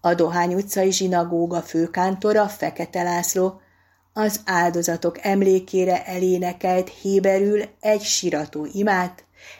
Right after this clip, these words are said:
ezzel zárva az eseményt. Az emlékmű átadása után a Görög Katolikus Múzeumban folytatódtak az emléknap programjai.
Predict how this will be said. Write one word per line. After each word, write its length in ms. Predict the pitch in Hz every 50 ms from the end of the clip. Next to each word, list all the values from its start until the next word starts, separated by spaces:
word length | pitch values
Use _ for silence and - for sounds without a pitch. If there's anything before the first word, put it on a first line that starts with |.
| _ _
ezzel 500 | - 190 185 185 175 175 - 170 160 160
zárva 500 | 156 156 - 170 160 160 160 165 170 170
az 160 | 180 180 180
eseményt. 800 | - 196 170 - - - 175 175 170 165 165 - 185 - _ - _ _ _ _ _ _ _ _ _ _ _ _ _ _ - - - - - - -
Az 240 | - 190 190 190 -
emlékmű 500 | - 285 330 330 220 165 165 - - 180 180 -
átadása 760 | 202 202 196 196 190 196 185 190 190 185 185 - - -
után 680 | 123 180 180 180 - 180 175 185 196 208 220 - - _ _ _
a 140 | - 190
Görög 420 | 190 185 190 202 180 175 170 175 -
Katolikus 720 | - 180 180 180 - 180 180 175 170 - 190 185 - -
Múzeumban 760 | 180 175 175 175 170 180 175 170 180 185 185 180 180 175 175
folytatódtak 920 | 175 - 180 175 180 180 180 170 165 - 175 175 175 _ 175 180 175 - -
az 180 | 185 175 - - _
emléknap 640 | 208 208 208 196 190 180 175 180 - 170 160 160
programjai. 760 | - - 156 147 147 160 156 165 175 180 180 175 185 196 196